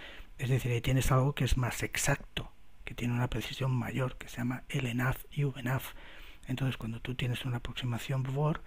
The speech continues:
lo que haces es mantienes el L naf, mantienes el V naf, eh, y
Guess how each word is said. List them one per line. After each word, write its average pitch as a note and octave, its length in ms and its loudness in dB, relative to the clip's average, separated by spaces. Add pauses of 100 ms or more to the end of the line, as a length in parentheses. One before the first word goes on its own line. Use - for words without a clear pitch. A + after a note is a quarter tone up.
(460)
lo A2+ 160 0
que B2+ 100 -2
haces B2+ 300 2
es C#3 260 2 (880)
mantienes B2+ 540 4
el C3 160 4
L C#3 180 2
naf, C#3+ 400 0 (100)
mantienes B2+ 480 -2
el C3 120 0
V C3+ 200 2
naf, D#3 360 4 (760)
eh, A#2+ 520 4 (120)
y D3 300 6